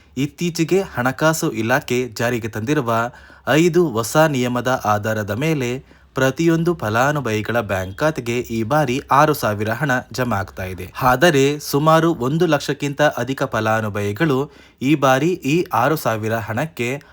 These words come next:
ಅನರ್ಹರು ಅಂತ ಸರ್ಕಾರ ಒಂದು ಪಟ್ಟಿನ ಕೂಡ ಬಿಡುಗಡೆ ಮಾಡಿದೆ. ಹಾಗಾದ್ರೆ ಬನ್ನಿ ಆ ನಿಯಮಗಳು ಏನು ಅಂತ ಕೂಡ ತಿಳ್ಕೊಳ್ಳೋಣ. ಅದಕ್ಕಿಂತ ಮೊದಲು ನಾಳೆ ಫೆಬ್ರವರಿ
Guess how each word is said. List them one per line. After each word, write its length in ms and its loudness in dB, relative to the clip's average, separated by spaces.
ಅನರ್ಹರು 680 2
ಅಂತ 200 -2
ಸರ್ಕಾರ 440 0
ಒಂದು 240 -2
ಪಟ್ಟಿನ 420 -2
ಕೂಡ 180 -2
ಬಿಡುಗಡೆ 280 -4
ಮಾಡಿದೆ. 340 -2
ಹಾಗಾದ್ರೆ 520 2
ಬನ್ನಿ 380 0
ಆ 120 2
ನಿಯಮಗಳು 520 0
ಏನು 280 -2
ಅಂತ 220 -4
ಕೂಡ 180 -4
ತಿಳ್ಕೊಳ್ಳೋಣ. 520 -4
ಅದಕ್ಕಿಂತ 600 2
ಮೊದಲು 360 2
ನಾಳೆ 380 4
ಫೆಬ್ರವರಿ 640 0